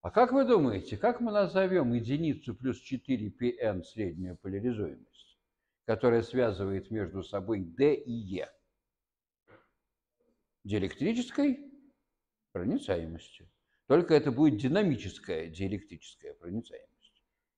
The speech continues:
Поэтому теперь D от омега будет равняться эпсилон от омега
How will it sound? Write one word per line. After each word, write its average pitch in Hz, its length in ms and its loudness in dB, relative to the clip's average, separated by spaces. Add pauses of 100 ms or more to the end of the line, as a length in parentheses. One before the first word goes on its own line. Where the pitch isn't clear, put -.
(1000)
Поэтому 123 480 8
теперь 120 600 4
D 113 280 10
от 85 280 2
омега 165 600 0 (360)
будет 123 400 4
равняться 107 720 4
эпсилон 90 880 4
от 95 220 -4
омега 90 520 -4